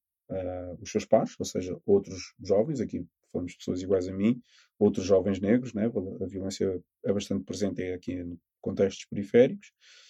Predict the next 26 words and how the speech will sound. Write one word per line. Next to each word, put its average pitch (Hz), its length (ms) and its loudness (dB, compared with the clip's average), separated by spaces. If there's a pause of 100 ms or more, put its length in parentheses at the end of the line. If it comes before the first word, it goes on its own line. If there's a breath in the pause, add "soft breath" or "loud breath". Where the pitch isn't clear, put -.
sejam 120 420 10
os 113 100 0
seus 117 140 4
pares 110 400 6
do, 95 320 -6 (120)
da 107 100 6
própria 107 320 8
zona 101 380 6
onde 95 360 -4
vivem, 123 460 4 (320)
ou - 80 8
os 135 80 4
seus 120 140 6
pares 110 340 6
de, 92 340 -6 (480)
de 98 140 0
outros 101 220 6
bairros, 104 300 10
jovens 95 340 -4
negros 98 280 -6
de 98 120 -6
outros 95 200 -6
bairros, 107 440 4 (640)
ahm, 104 560 4 (100)
como 143 240 6
também 127 480 6